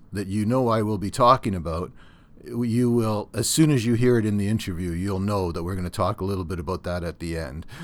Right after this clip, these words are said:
So it's just one of those things that I don't want to present it now, and I don't want to be too long-winded before we start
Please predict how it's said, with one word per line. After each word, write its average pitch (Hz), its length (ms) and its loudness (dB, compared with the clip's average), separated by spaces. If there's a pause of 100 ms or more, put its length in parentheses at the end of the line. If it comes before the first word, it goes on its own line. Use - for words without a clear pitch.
(160)
So - 180 -4
it's 92 140 -4
just 131 180 0
one 113 160 4
of 107 100 0
those 95 260 -4
things 92 340 -6
that 85 220 -8
I 95 100 -4
don't 92 220 -6
want 90 260 -6
to 85 200 -6
present 98 420 2
it 82 80 -6
now, 107 400 -2
and 90 100 -4
I 82 120 -4
don't 90 120 -6
want 92 140 -6
to 87 40 -6
be 85 120 -8
too 107 180 -4
long-winded 92 720 -4
before 98 360 0
we 90 140 -2
start - 480 0